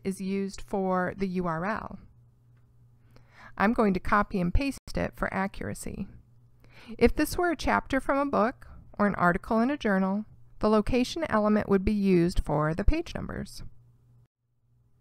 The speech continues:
Again, check your guide for details on what to include and how to format it. Now it's your turn to try. You can do this.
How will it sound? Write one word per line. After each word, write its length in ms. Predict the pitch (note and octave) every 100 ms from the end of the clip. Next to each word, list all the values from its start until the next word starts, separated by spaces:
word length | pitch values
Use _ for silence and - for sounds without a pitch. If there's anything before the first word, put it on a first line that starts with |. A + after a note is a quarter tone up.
| _ _ _ - - -
Again, 520 | G#3+ B3+ A#3 E3 F3+ -
check 320 | - A#3+ B3
your 100 | D#4
guide 440 | D4+ A3+ G#3 G#3 G#3+
for 120 | G#3
details 680 | F#3+ C4+ - E3+ E3 E3 - -
on 180 | F3
what 160 | E3+ G3+
to 120 | -
include 580 | D4+ D4+ - G#3 G3+ G#3+ - - -
and 160 | - G#3
how 200 | F#3 F3+
to 120 | -
format 460 | - F#3 E3 D#3+ D#3+
it. 120 | D#3 - - - _ _ - _ _ - _ _ _ _ _ _ _ _ _ _ _ _ _ _ - - - - - - - - - - -
Now 320 | F#3 F#3 B3+
it's 180 | D#4 -
your 140 | D#4
turn 260 | D#4+ - E3+
to 100 | -
try. 500 | F3 - C#3+ - F3 - - -
You 160 | F#3+
can 180 | C4 C#4+
do 200 | B3 A#3
this. 480 | A3+ - - - -